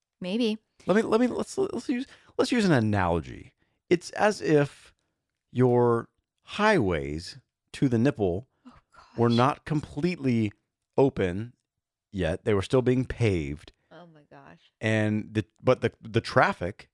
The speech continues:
Speaker 2: the cars were already there. So they just bottlenecked up for a little bit until, like, you know, nature finished paving your nipples.
Speaker 1: Are you done?
Speaker 2: Yeah, I think people really understand what I'm trying to say now.
Speaker 1: Another thing in hindsight,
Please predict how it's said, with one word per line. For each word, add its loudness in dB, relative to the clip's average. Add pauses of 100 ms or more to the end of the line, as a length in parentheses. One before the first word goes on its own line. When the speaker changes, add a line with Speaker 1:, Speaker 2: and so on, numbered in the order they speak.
(120)
Speaker 2:
the -2
cars 0
were -4
already 2
there. -2
So -4
they 0
just -8
bottlenecked 2
up 0
for -10
a -4
little -4
bit 0
until, 0
like, 0 (520)
you -4
know, 2
nature 0
finished -2
paving 0
your -2
nipples. -6 (540)
Speaker 1:
Are -4
you -4
done? -6 (1200)
Speaker 2:
Yeah, -6
I -6
think -6
people -4 (480)
really -2
understand -4
what -6
I'm -8 (400)
trying -8
to -10
say -6
now. -12 (1000)
Speaker 1:
Another 2
thing 0
in -2
hindsight, 0